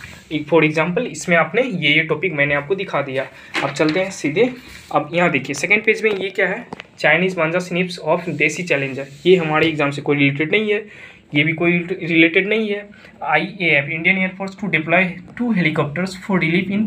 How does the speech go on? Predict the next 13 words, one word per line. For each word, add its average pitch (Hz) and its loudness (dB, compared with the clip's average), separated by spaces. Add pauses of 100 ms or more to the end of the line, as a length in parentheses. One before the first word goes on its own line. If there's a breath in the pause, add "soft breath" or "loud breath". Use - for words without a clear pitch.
flood 165 2
hit 202 -2
एमपी। 143 -2 (380 loud breath)
एमपी 160 -2
की 202 0
जो 214 -2
फ्लड 185 2
हिट 185 0
एरियाज 151 4
हैं 131 -8
उसमें 196 -10
इंडियन 175 -2
एयर 170 -4